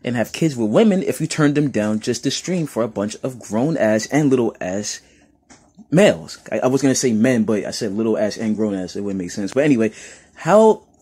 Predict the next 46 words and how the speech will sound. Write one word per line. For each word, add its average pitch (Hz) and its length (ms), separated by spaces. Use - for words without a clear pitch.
is 156 140
that 147 120
possible? - 420
At - 80
this 240 120
point, 220 240
what 202 80
are - 20
you 294 60
still 240 200
playing 185 200
Street 160 220
Fighter 104 260
Five 135 380
for? 95 160
Like, 107 100
what 151 80
are - 20
you 226 60
still 208 160
playing 175 280
freaking 156 340
Street 165 180
Fighter 110 180
for? 110 180
Like, 107 100
you're 147 80
not 175 180
going, 139 260
like, 123 140
it's 131 140
not 170 180
taking 165 340
you 107 60
nowhere, 110 380
man. 101 160
You've 143 80
been 165 120
doing 185 220
this 165 100
for 135 120
years 123 320
and 110 140
you 110 60
still 127 240
failed. 101 420